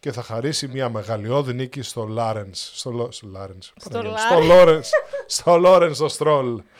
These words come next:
Speaker 1: Τον άνθρωπο που έχει πιει τόσο φαρμάκι από τότε που ασχολήθηκε με τη Φόρμουλα ένα.
Speaker 2: Εντάξει, να σου πω κάτι, μόνος του πάει και μπλέκει. Ποιος του φταίει του,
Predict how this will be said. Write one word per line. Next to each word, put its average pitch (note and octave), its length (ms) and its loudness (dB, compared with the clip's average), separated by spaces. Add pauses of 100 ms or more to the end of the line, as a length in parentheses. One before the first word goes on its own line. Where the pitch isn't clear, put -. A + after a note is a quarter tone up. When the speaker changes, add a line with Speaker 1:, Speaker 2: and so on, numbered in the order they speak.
(220)
Speaker 1:
Τον C3+ 160 -4
άνθρωπο C3+ 320 -2
που B2 120 -12
έχει B2 220 -12
πιει B2 220 -20
τόσο B2 260 -12
φαρμάκι G2+ 680 -18
από A#2+ 120 -14
τότε A2+ 160 -12
που G#2 140 -16
ασχολήθηκε G#2 560 -16
με G#2 60 -20
τη G2 60 -20
Φόρμουλα G#2 400 -16
ένα. G#2 200 -16 (1160)
Speaker 2:
Εντάξει, F#4 340 -10
να A3+ 60 -14
σου - 80 -20
πω G3+ 80 -20
κάτι, A3 260 -14 (200)
μόνος G4+ 200 -12
του - 80 -20
πάει E3+ 140 -18
και F#3 100 -18
μπλέκει. F3+ 260 -14
Ποιος F#4 200 -10
του C4+ 100 -16
φταίει F3+ 260 -16
του, F#3 60 -20